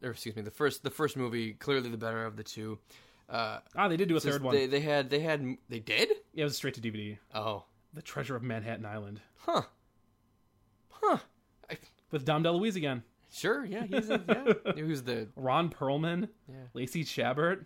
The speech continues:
Speaker 1: Wow.
Speaker 2: David Carradine. Wow.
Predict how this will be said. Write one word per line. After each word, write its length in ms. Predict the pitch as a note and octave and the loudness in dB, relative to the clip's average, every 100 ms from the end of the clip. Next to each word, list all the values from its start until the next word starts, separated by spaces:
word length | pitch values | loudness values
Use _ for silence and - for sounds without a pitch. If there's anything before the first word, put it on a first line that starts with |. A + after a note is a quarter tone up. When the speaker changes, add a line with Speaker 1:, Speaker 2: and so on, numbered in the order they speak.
| - | -8
Speaker 1:
Wow. 420 | G2+ A2 F3 A2+ - _ _ _ _ _ _ _ _ _ _ - - - | -4 0 0 -2 -8 _ _ _ _ _ _ _ _ _ _ -20 -18 -8
Speaker 2:
David 240 | B2 A#2+ | -4 -4
Carradine. 600 | - D3+ C3 A2+ A2+ D#3 - _ _ - | 0 -2 0 -2 -2 -4 -8 _ _ -14
Wow. 320 | G#2+ A2 | -6 -6